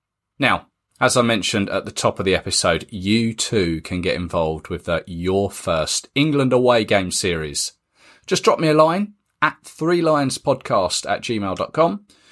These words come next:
or you can get in touch on Twitter at three lions podcast, and we're also on Facebook and Instagram. And if you're feeling generous, then a review on the likes of iTunes always goes down well.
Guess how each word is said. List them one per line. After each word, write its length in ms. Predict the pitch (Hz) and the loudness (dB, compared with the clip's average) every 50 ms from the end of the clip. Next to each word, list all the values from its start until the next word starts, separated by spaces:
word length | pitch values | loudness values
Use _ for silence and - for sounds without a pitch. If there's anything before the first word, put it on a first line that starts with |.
| - - _ _ _ _ - | -20 -20 _ _ _ _ 0
or 80 | - | 0
you 60 | 233 220 | 0 2
can 120 | 208 175 | 2 2
get 120 | 175 139 | 2 2
in 80 | 135 160 | 2 2
touch 280 | - 220 185 - - - | 2 0 0 0 0 -2
on 140 | 165 160 | -2 -2
Twitter 580 | 147 - - 202 - - - 202 190 180 - - - | -2 -2 -2 -2 0 0 2 2 0 0 -2 -10 -10
at 180 | - - - - | -10 -10 -10 -10
three 220 | - - 135 123 | -6 -2 0 2
lions 320 | 117 117 107 104 104 - - | 2 2 2 0 0 -4 -2
podcast, 800 | - 208 190 - - - 190 185 180 175 170 - - - - 147 | 0 0 0 0 0 2 2 4 4 2 2 0 -2 -2 -2 -2
and 120 | 131 113 | -2 0
we're 200 | 110 101 92 87 | 2 2 2 2
also 280 | 82 - - - 92 82 | 0 0 -2 -2 -2 -2
on 120 | 80 78 | -4 -6
Facebook 560 | - - - 78 71 - - - 85 - - - | -8 -6 -6 -6 -4 -4 -6 -8 -8 -12 -12 -12
and 320 | - 78 73 71 - - - | -12 -12 -12 -12 -12 -14 -16
Instagram. 840 | - 76 71 - - - - 78 - 85 82 76 73 73 71 78 78 _ _ _ _ _ _ _ _ _ _ _ _ - - - - _ - | -16 -14 -10 -8 -8 -8 -8 -8 -10 -10 -10 -10 -10 -12 -14 -18 -20 _ _ _ _ _ _ _ _ _ _ _ _ -20 -20 -20 -14 _ 0
And 80 | - | 0
if 120 | 226 226 220 | 2 2 0
you're 60 | - | 2
feeling 280 | - 254 233 220 208 | 2 4 4 4 4
generous, 720 | 190 - 233 220 220 226 220 226 220 - - - - - _ _ _ _ _ - | 4 4 2 4 4 4 4 4 2 2 0 0 -2 -4 _ _ _ _ _ -4
then 160 | 123 110 110 | -2 0 2
a 80 | 101 | 2
review 600 | 95 95 90 85 - 104 104 110 120 127 131 123 - | 2 0 -2 -2 -2 0 2 4 4 4 4 2 0
on 140 | 113 107 95 | -2 -2 -2
the 60 | 95 | -2
likes 420 | 95 95 98 - - - - - | -2 -2 -2 -2 -2 -4 -6 -6
of 200 | 87 - - - | -6 -6 -6 -2
iTunes 720 | - 95 87 87 - - - - 87 85 87 85 - - - | -2 -2 -2 -2 -4 -4 -2 -2 0 0 -2 -2 -4 -2 -2
always 360 | - 254 220 180 156 139 - | 0 2 4 4 4 2 2
goes 280 | - 123 110 98 - | 2 2 2 2 2
down 240 | - 107 92 85 82 | 0 0 0 0 0
well. 340 | 80 76 69 67 65 - | -2 0 0 0 -2 -4